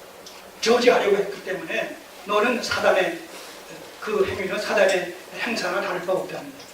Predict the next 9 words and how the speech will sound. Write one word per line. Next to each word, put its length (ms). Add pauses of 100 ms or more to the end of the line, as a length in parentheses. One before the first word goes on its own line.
(1300)
고난 480
없는, 500 (220)
십자가 560
없는 420
영광. 540 (880)
여러분, 240
이것은 320
기독교가 460
아닙니다. 360